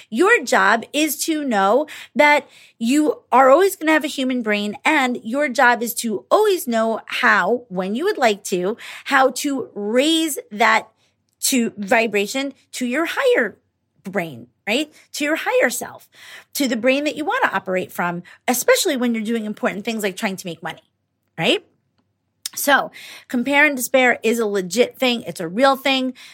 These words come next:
It happens to me. It happens to everybody that I know. And we also can have tools in place, practices in place, things that we do so that we can look to other people who have what we want, who have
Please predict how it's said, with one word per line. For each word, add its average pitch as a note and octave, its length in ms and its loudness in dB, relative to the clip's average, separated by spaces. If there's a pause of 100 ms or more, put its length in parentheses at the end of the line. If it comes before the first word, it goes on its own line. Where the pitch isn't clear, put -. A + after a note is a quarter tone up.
(160)
It F#3 80 -6
happens F#3 360 -4
to G3+ 60 -8
me. C#4 400 0 (160)
It F3 80 -8
happens E3+ 340 -6
to - 200 -4
everybody C4 560 0
that A#3 160 2
I A3+ 140 -2
know. G#3 280 -2 (240)
And B3+ 440 4 (200)
we A#3+ 160 0
also C4+ 460 0
can A#3 280 -6
have G3+ 260 -4
tools D#4+ 400 -2
in C#4+ 100 -4
place, C4 320 -6
practices C4+ 540 -4
in C4 120 -6
place, B3 300 -4
things D#4+ 280 -4
that D#4+ 100 -6
we C4+ 120 -4
do A3 300 -2 (400)
so C#4 380 0
that D4+ 460 2 (360)
we D4+ 260 2
can A#4 480 2
look G#3+ 380 -4
to - 220 -4
other A3 260 -2
people A3+ 460 -4 (180)
who D4 160 -4
have C#4 260 2
what C4 160 2
we C4 120 -2
want, A3 300 0 (180)
who E4 100 0
have E4+ 180 4